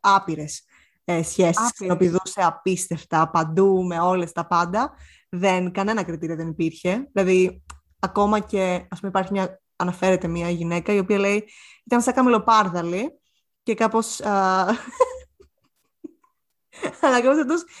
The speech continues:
Speaker 1: ήθελε να πάει και μαζί της, γιατί ήθελε να αποκτήσει αυτή την εμπειρία και ήθελε να το ζήσει και αυτό. Εμ,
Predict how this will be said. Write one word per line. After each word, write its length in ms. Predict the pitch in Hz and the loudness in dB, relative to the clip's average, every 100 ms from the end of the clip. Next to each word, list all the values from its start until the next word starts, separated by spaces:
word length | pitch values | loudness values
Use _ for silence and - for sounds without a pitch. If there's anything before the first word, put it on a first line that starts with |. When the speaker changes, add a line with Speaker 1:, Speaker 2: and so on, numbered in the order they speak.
| 247 - | -20 0
Speaker 1:
ήθελε 440 | 302 339 277 220 | 2 2 2 -2
να 120 | 208 | -2
πάει 180 | 202 214 | -2 -2
και 100 | 220 | -2
μαζί 240 | 208 202 | -4 -4
της, 80 | 240 | -4
γιατί 220 | 262 262 - | -6 -6 -4
ήθελε 340 | 262 285 285 | -4 -2 -2
να 80 | 262 | -2
αποκτήσει 400 | 269 - 247 269 | -4 -6 -4 -4
αυτή 200 | 262 254 | -2 -2
την 120 | 254 | -2
εμπειρία 420 | 220 202 190 226 | -4 -4 -2 -2
και 140 | 247 226 | -2 -2
ήθελε 480 | 240 247 254 262 277 - _ _ _ | -4 -2 -2 0 -4 -12 _ _ _
να 160 | - 220 | -4 -2
το 100 | 226 | 0
ζήσει 260 | 233 247 | 0 -2
και 140 | - 247 | 0 0
αυτό. 480 | 233 - 165 156 - | 0 -2 -2 -2 -4
Εμ, 600 | 196 196 190 185 185 | -2 0 -2 -2 -4